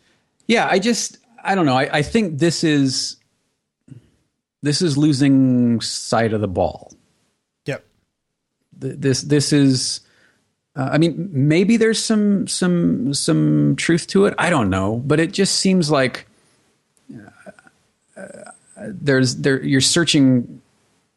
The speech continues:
Speaker 1: for a magic bullet.
Speaker 2: I feel like this has a lot of room for somebody to make a parody of it. In fact, I think you should do it.
Speaker 1: You think I should do it?
Speaker 2: Yeah.
Speaker 1: <laughs>
Speaker 2: Just
Speaker 1: Like
Speaker 2: take some famous image.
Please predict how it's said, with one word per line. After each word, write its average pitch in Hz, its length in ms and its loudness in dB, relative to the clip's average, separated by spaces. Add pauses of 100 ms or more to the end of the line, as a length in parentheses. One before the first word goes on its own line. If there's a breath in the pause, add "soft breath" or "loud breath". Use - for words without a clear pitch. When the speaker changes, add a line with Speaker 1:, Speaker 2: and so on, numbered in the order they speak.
(220)
Speaker 1:
for 123 520 0
a 123 120 0
magic 120 500 2
bullet. 92 460 -6
Speaker 2:
I 165 80 2
feel 240 140 0
like 247 140 -2
this 208 180 -2
has 180 180 0
a 165 40 0
lot 156 280 0
of 123 180 -4
room 143 260 0
for 127 300 -4
somebody 120 380 -4
to 123 120 -8
make 120 180 -4
a 107 40 -8
parody 110 480 -6
of 92 120 -20
it. - 100 -20 (1400)
In 143 80 -6
fact, 165 200 0
I 147 80 2
think 143 160 -6
you 135 60 -2
should 107 180 -8
do 98 140 -14
it. - 100 -20 (440)
Speaker 1:
You 139 100 0
think 147 120 0
I 120 100 0
should - 140 -2
do 147 120 0
it? 165 180 -4
Speaker 2:
Yeah. 160 160 0 (280)
Speaker 1:
<laughs> 131 280 -8
Speaker 2:
Just 131 180 -4
Speaker 1:
Like 233 100 2
Speaker 2:
take 190 100 0
some 190 200 0
famous 156 380 -2
image. 113 420 -6